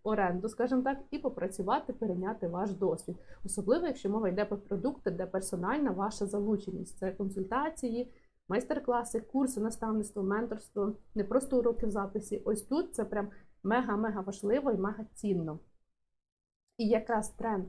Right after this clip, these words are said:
двадцять п'ятого року — це ваша людяність і ваша унікальність. Тобто люди хочуть розуміти, що ви ось така нормальна, адекватна людина, яка їх розуміє в першу чергу, підтримує, змотивує, якщо потрібно, да?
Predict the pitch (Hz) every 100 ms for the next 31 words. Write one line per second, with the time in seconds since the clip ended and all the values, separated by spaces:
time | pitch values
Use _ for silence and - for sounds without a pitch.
0 | - 190 196 196 190 180 175 - 165 175
1 | 233 403 403 196 - 196 202 196 - 185
2 | - - - _ 196 208 294 311 185 170
3 | - _ 185 175 220 - 208 - - 226
4 | 233 - 175 147 170 - 190 190 190 180
5 | 226 180 156 - - _ _ - 240 220
6 | 202 208 202 208 190 180 - 185 185 165
7 | 165 - - - 190 - - _ _ 190
8 | - 170 - 220 233 190 180 175 - 185
9 | 202 196 170 - 156 196 214 190 180 196
10 | 233 - - 214 208 196 190 - 233 247
11 | 254 233 196 190 196 208 247 - 208 196
12 | 202 202 269 262 233 220 196 190 190 -
13 | 262 277 226 226 214 214 - 220 - 220
14 | 233 240 208 208 190 180 196